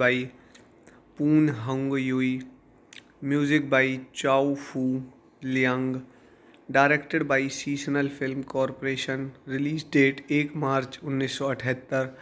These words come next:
रनिंग टाइम उन्नीस सौ, ओ, रनिंग टाइम अट्ठानवे मिनट्स, कंट्री हांगकांग, लैंग्वेज कैंटोनियस, बॉक्स ऑफिस यूएस मिलियन। <clears throat>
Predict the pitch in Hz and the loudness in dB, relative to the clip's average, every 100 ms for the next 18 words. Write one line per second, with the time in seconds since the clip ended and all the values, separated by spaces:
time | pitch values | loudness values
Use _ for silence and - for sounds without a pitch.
0 | - - - _ 143 143 156 156 151 131 | -20 -20 -20 _ 4 6 8 6 4 2
1 | 135 139 139 - 139 139 131 131 - 156 | 2 -2 -6 -12 -10 -6 -6 -8 -12 -18
2 | _ - 139 127 127 139 135 147 143 135 | _ -6 -4 -4 -2 2 4 2 4 2
3 | 135 143 135 - 131 143 143 139 131 131 | 2 0 -6 -10 -2 2 4 4 2 0
4 | 131 - 143 135 131 143 135 131 131 135 | -4 -8 -6 -6 -4 -4 -4 -6 -8 -8
5 | 131 143 139 139 135 139 139 135 139 - | -6 -6 -2 -2 -4 -4 -2 -2 -2 -4
6 | - - - - - _ 151 139 139 143 | -16 -20 -20 -20 -20 _ -2 0 0 0
7 | 139 139 139 139 - - _ _ _ - | 2 0 0 -4 -12 -20 _ _ _ -20
8 | - - 147 139 139 151 135 151 139 - | -20 -4 0 0 0 0 0 0 -2 -4
9 | - _ _ _ _ _ 165 147 143 139 | -12 _ _ _ _ _ -4 2 4 2
10 | 151 135 131 135 131 127 - _ _ _ | 0 0 0 0 -2 -8 -20 _ _ _
11 | _ _ _ - 165 180 170 151 139 | _ _ _ -4 4 6 6 4 0